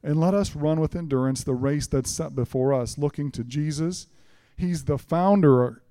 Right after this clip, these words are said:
and the perfecter of our faith, who for joy that was set before him endured the cross,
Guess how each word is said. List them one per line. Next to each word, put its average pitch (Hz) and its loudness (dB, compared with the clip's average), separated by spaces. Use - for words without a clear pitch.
and 180 4
the 180 0
perfecter 135 0
of 127 -2
our 135 0
faith, 117 -8
who 196 4
for 156 0
joy 165 2
that 151 -4
was 127 -6
set 160 -8
before 139 -2
him 156 -2
endured 135 -2
the 113 -4
cross, 131 -4